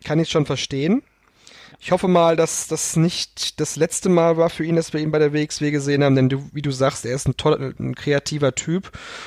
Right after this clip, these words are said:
und kann da wirklich noch seinen Beitrag zu leisten, dass, dass, dass die W X W auch auf dieser Ebene jemanden hat, denn so wie er in, innerhalb der letzten zwei Jahre in der F-,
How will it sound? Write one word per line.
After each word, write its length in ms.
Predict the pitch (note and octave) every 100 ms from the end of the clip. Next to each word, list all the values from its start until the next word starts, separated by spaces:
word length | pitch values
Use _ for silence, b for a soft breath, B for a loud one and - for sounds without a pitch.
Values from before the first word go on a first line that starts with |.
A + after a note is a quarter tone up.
| B
und 180 | C3+ B2
kann 220 | D#3 D#3+
da 200 | D3+ C#3
wirklich 540 | A#2 A2 C3 - E3 D3
noch 340 | D3+ - - - - _ _ _ _ _ _ _ -
seinen 300 | - C#3 C#3+
Beitrag 420 | B2 D3 D3+ -
zu 120 | -
leisten, 400 | C#3 A#2+ C#3+ -
dass, 260 | B2+ B2 -
dass, 220 | C3 -
dass 280 | - B2+ -
die 120 | C3
W 80 | B2
X 220 | C3+ -
W 100 | C#3+
auch 220 | F2 A#2 -
auf 320 | C3 B2+ - B B B B B2
dieser 380 | D3 F3 E3
Ebene 420 | D3 D#3 D#3 D#3 D3
jemanden 480 | C#3 C#3+ C#3+ B2
hat, 180 | F3 -
denn 240 | C3+ C3 C3 b b b b b b b _ _ _ _ - _ _
so 260 | D#3+ D#3 F3+
wie 140 | E3
er 380 | F3+ F3 E3 -
in, 320 | F3+ E3+ C3+ -
innerhalb 360 | F#3+ E3+ F3 -
der 80 | D#3
letzten 340 | F3 - E3+
zwei 300 | - - D3
Jahre 580 | D3 D3+ D#3+ D#3 C#3+ A#2+
in 200 | - C#3+
der 240 | C#3+ C3+ -
F-, 240 | - -